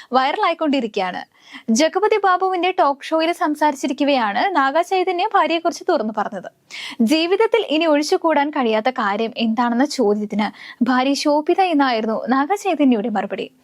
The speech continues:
"അവളില്ലാതെ ഇനി എനിക്ക് പറ്റില്ലെന്നും" അദ്ദേഹം പറഞ്ഞു. തണ്ടൽ എന്ന ചിത്രത്തിന് ശേഷം ശോഭിത തന്നോട് പിണങ്ങിയിരിക്കുന്നതിനെ കുറിച്ചും നാഗ ചൈതന്യ പറഞ്ഞു ട്ടോ.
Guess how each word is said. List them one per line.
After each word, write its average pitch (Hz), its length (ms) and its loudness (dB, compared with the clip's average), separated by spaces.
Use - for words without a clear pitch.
"അവളില്ലാതെ 285 640 2
ഇനി 392 420 2
എനിക്ക് 277 260 0
പറ്റില്ലെന്നും" 220 460 -2
അദ്ദേഹം 208 280 -4
പറഞ്ഞു. 190 240 -6
തണ്ടൽ 392 260 2
എന്ന 381 280 2
ചിത്രത്തിന് 370 420 0
ശേഷം 339 340 -2
ശോഭിത 311 400 0
തന്നോട് 277 360 2
പിണങ്ങിയിരിക്കുന്നതിനെ 359 920 0
കുറിച്ചും 392 360 -2
നാഗ 370 240 4
ചൈതന്യ 415 420 2
പറഞ്ഞു 240 280 2
ട്ടോ. 202 240 -2